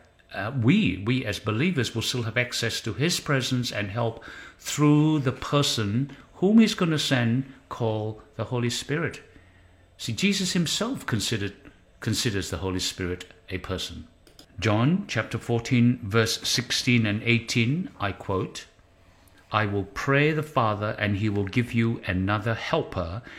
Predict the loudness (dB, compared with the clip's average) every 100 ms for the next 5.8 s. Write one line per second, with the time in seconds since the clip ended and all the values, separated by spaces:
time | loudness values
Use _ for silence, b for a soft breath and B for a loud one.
0 | B -4 -4 -6 -2 2 2 2 0 0
1 | 0 -4 0 2 2 0 -2 -2 2 4
2 | 6 2 -2 -4 -4 -8 0 0 0 -4
3 | -8 -20 -20 -20 -20 -20 -20 -20 _ B
4 | B 2 4 4 2 0 0 2 2 0
5 | -2 0 0 -2 -2 0 0 -2